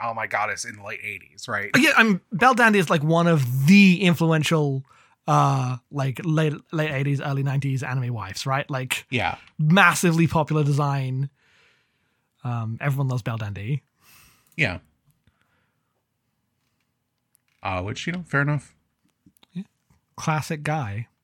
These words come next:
Speaker 1: Yeah.
Speaker 2: Uh, anyway, do we have, do we have anything else?
Speaker 1: No, I don't think so.
Speaker 2: Okay. Uh, well, yeah, we had, we had a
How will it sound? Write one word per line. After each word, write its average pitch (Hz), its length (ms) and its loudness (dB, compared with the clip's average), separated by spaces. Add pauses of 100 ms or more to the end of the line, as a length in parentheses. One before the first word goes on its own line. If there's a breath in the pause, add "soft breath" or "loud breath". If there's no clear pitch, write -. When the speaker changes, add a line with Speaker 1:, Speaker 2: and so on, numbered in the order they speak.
(1700)
Speaker 1:
Yeah. 131 220 0 (2500)
Speaker 2:
Uh, 107 560 -6
anyway, 170 240 -2
do 127 80 -2
we 135 60 0
have, 147 340 0
do - 80 -12
we 143 60 4
have 165 100 4
anything 156 180 0
else? - 460 -4 (760)
Speaker 1:
No, 247 200 2
I 220 420 4
don't 170 140 0
think 123 180 0
so. 92 260 -4 (1000)
Speaker 2:
Okay. 202 380 -8 (520)
Uh, 143 180 -2
well, 226 160 -2
yeah, 208 220 0
we 269 160 -4
had, 311 140 2
we 415 80 4
had 302 100 4
a 143 120 -6